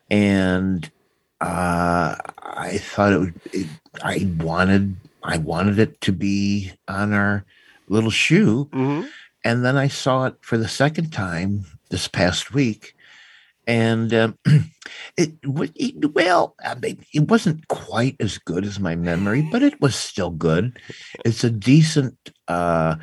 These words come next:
Speaker 1: it's not a mystery so much as just a crime drama,
Speaker 2: Mm-hmm.
Speaker 1: but there's enough twists and turns that,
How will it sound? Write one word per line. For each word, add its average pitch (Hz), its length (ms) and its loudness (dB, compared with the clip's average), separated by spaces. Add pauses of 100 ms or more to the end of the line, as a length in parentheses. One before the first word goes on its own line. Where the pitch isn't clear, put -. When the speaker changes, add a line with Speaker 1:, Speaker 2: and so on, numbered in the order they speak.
(260)
Speaker 1:
it's - 220 -6
not 131 160 -2
a 95 60 0
mystery 92 580 0
so 92 240 -4
much 90 420 -4
as 80 480 0
just - 300 -12
a 78 40 -14
crime 82 480 -6
drama, 82 580 -4 (120)
Speaker 2:
Mm-hmm. 117 340 -2
Speaker 1:
but 117 160 -2
there's 120 200 2
enough 202 500 4
twists - 460 0
and 90 180 -8
turns 80 800 -2 (560)
that, 80 540 0